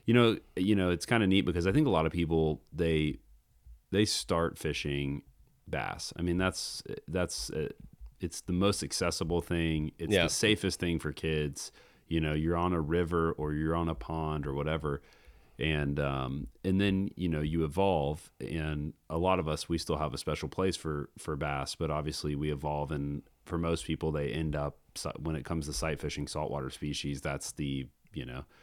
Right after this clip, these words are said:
Speaker 1: that's really the, the thing that sticks long
Speaker 2: Yeah.
Speaker 1: term. But it's ki-, I'm kinda interested, like, with you starting off with a little riveted metal canoe and then kinda moving your way up, what do you feel like all of that taught you instead of if you had just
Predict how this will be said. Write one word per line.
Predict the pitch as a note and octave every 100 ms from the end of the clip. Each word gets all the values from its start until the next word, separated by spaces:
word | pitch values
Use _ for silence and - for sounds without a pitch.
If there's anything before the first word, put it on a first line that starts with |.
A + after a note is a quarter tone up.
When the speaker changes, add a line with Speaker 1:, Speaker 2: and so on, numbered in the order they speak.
| - -
Speaker 1:
that's | F#2 -
really | F2 E2+ D#2
the, | C2 E2 D#2+
the | D#2+ D#2
thing | - F2 D#2
that | -
sticks | - - D#2 - - -
long | D#2+ E2
Speaker 2:
Yeah. | D#2+ C#2
Speaker 1:
term. | D2+ C#2 C#2 - - - - - _ G2
But | G#2+ F2+
it's | -
ki-, | D3
I'm | G2+ A2
kinda | A2 G2+
interested, | G2+ F#2+ G2+ E2
like, | D#2 D2+ - - -
with | F2 F#2+ D2+
you | F2 G2 F2+
starting | F2+ D#2+ D#2
off | D2+ D#2 D#2 D#2+
with | D2+
a | D2+
little | D#2+ D#2
riveted | D#2 E2 D#2 D#2 D2+ C#2 - _ -
metal | E2+ E2+ E2+
canoe | D#2 D2+ D2+ D#2 D#2
and | D2 D2
then | C#2+ C#2+ C#2+ -
kinda | F2 E2
moving | E2+ F2 E2+
your | D#2
way | D#2 D#2
up, | E2 D#2+
what | C#3+
do |
you | E3
feel | G#2+ F2 F2+
like | F2+ D#2
all | D#2 D2+
of | C#2+
that | C#2 -
taught | - E2 -
you | D2+ C#2+
instead | D2 - D#2
of | D2+ - - - _ _
if | E2 -
you | F2
had | D#2
just | D2 D#2+ D2+ -